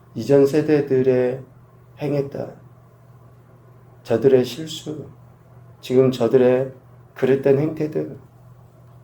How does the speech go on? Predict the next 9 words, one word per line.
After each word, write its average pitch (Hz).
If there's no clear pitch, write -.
반면교사 113
삼아야죠. 135
두 117
번째, -
하나님의 165
말씀대로 147
행하는 147
것이 185
믿음이다. 104